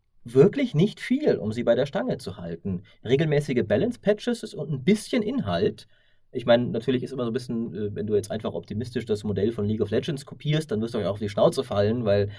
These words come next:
du musst dann schon sehr, sehr gut sein, aber es ist eben prinzipiell nicht nötig. Und wie du auch sagst, Dimi, jetzt, jetzt gehen sie ja grad weg von Kampagnen bei Call of Duty.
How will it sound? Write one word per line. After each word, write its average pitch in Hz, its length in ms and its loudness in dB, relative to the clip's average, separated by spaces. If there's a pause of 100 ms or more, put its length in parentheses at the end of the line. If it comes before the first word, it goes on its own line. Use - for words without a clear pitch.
(280)
du 107 80 -4
musst 135 180 0
dann 110 140 2
schon 107 140 0
sehr, 117 200 4
sehr 110 200 4
gut 170 260 0
sein, 90 440 0
aber 113 180 0
es 113 120 -4
ist - 100 -12
eben 120 340 -4 (440)
prinzipiell 156 520 6
nicht 180 160 4
nötig. 180 440 6
Und 104 240 -6 (200)
wie 120 100 -4
du 110 100 0
auch 120 140 -2
sagst, 151 320 -2
Dimi, 147 180 0
jetzt, 135 240 -4 (320)
jetzt - 220 -10
gehen 120 160 0
sie 135 80 4
ja 135 40 4
grad 107 220 2
weg 107 160 0
von 180 160 0
Kampagnen 175 540 0
bei 196 100 -2
Call 185 220 -2
of 180 100 -6
Duty. 226 380 -4